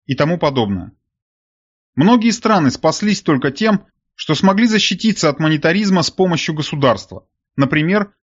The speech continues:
сохранив натуральные налоги и взаимозачёты. Эта форма платежей составляет одно из таинственных средств самосохранения Турецкой империи. «Если внешняя торговля,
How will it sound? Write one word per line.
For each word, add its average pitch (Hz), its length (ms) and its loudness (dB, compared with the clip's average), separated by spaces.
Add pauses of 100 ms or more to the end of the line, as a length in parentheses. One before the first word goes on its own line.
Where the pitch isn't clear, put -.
сохранив 214 500 2
натуральные 180 560 2
налоги 175 440 2
и 151 180 -2
взаимозачёты. 139 920 -2 (720)
Эта 254 200 0
форма 240 320 4
платежей 196 540 0
составляет 170 640 -2
одно 165 320 2
из 208 160 -2
таинственных 175 680 0
средств 202 380 -2
самосохранения 160 1040 -2 (100)
Турецкой 151 500 2
империи. 110 580 0 (600)
«Если 185 260 0
внешняя 208 440 4
торговля, 185 680 0